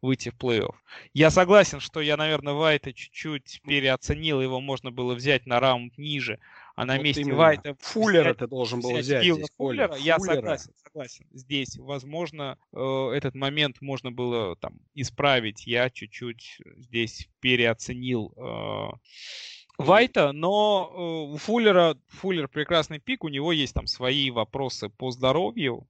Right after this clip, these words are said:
Speaker 1: да, хотя Фуллер мне в этом году нравится, я его в, там, в паре лиг уже взял. Возможно, это ошибка, но, тем не менее, там, логика, логика драфта Вайта, я вам ее рассказал и объяснил.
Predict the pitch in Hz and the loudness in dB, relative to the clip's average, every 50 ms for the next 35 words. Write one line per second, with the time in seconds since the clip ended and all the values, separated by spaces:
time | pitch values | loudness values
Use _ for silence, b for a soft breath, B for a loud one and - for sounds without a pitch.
0 | _ _ 120 113 113 131 147 156 143 135 - - _ _ - 127 117 - 139 139 | _ _ -8 -4 -2 0 0 0 -2 -4 -6 -10 _ _ -6 -6 -2 2 2 2
1 | 135 123 - - 165 170 156 147 131 135 127 123 120 120 127 123 120 127 127 123 | 2 2 0 -2 0 2 2 2 2 2 0 0 0 -2 -4 -4 -2 -2 -2 -2
2 | 127 127 131 139 151 156 147 131 - - 120 117 110 117 117 117 117 120 117 - | -2 0 4 4 4 4 4 0 -2 -8 -4 0 0 0 0 -2 -6 -10 -10 -14
3 | _ _ _ - - 90 - _ _ _ - 117 117 120 117 117 120 113 117 - | _ _ _ -12 -12 -12 -20 _ _ _ 2 4 4 4 2 0 -2 -4 -6 -12
4 | 107 110 113 113 123 139 160 190 220 214 B B B B B B B 165 170 165 | -10 -10 -10 -10 -2 2 4 4 4 2 B B B B B B B 6 6 6
5 | 175 226 269 262 220 214 208 190 - 196 185 170 - 277 311 - _ - 180 175 | 8 8 6 6 8 6 4 4 6 4 2 4 2 -4 -4 -4 _ -6 -4 -4
6 | 185 185 175 _ - 170 160 160 160 160 180 202 214 190 170 165 151 135 131 _ | -2 -4 -4 _ -8 -10 -8 -8 -6 -4 -4 -4 -2 -2 -2 -2 -2 -6 -8 _
7 | _ _ - - - 127 135 160 175 175 156 143 _ - 151 143 135 131 127 - | _ _ -18 -16 -10 -2 2 2 2 2 2 -6 _ -2 0 2 2 0 -2 -6
8 | _ B B B B B B B B B 160 185 214 220 185 190 - - 175 156 | _ B B B B B B B B B 8 10 10 10 8 4 4 4 2 6
9 | 151 180 196 190 185 - _ - 170 160 156 151 151 147 143 143 143 139 139 139 | 8 8 8 8 6 4 _ -2 0 2 4 4 4 4 4 4 2 2 2 2
10 | 143 143 139 135 135 135 139 147 143 156 170 180 190 196 _ - 151 127 123 135 | 0 0 0 0 -2 -4 -6 -4 0 4 4 4 4 2 _ -4 -4 -2 0 0
11 | 143 139 139 135 123 120 120 120 123 120 120 - - 123 117 123 117 117 110 104 | 0 0 -2 -6 -6 -6 -6 -4 -6 -6 -8 -10 -10 -8 -4 -4 -2 0 -2 -2
12 | 104 98 - - - - | -4 -6 -16 -20 -20 -20